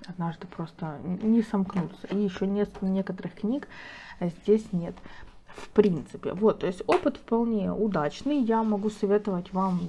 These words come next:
такие органайзеры, которые, знаете, all-in-one, э, весьма удобно, но не мобильно. И нужно рассчитывать кол-, тол-, толщину вот самого органайзера,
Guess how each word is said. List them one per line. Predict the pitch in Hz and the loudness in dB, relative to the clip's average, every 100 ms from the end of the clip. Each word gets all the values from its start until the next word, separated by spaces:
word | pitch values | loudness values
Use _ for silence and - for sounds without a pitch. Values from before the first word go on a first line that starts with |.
| 180 | -8
такие | - 202 180 | -2 0 2
органайзеры, | - 190 180 170 302 381 294 220 | 0 0 0 0 0 2 2 2
которые, | - 185 185 170 | -2 -2 0 -2
знаете, | 180 202 185 180 | -2 -2 0 -2
all-in-one, | 160 160 156 190 185 170 175 247 381 339 | -2 -2 0 2 4 4 2 2 2 0
э, | 254 214 185 180 | 2 2 0 -2
весьма | 196 214 185 160 - | -2 0 0 0 -2
удобно, | 214 151 135 190 330 | 0 0 0 0 0
но | 208 180 180 311 | 0 2 4 4
не | 214 220 | 4 2
мобильно. | 214 175 151 135 156 180 294 - - - - | 2 0 -2 -8 -6 -4 -4 -6 -14 -8 0
И | 311 | 2
нужно | 247 247 208 | 4 4 4
рассчитывать | 170 165 220 208 165 160 | 2 -2 -2 0 -4 -4
кол-, | - 190 185 | -4 -6 -2
тол-, | - 190 | 2 2
толщину | 196 233 220 254 262 190 | 4 2 2 2 4 4
вот | 165 - | 0 0
самого | 185 185 185 165 | 2 2 2 -2
органайзера, | 165 170 262 392 359 277 240 233 208 196 | -2 -2 2 4 4 4 6 4 4 2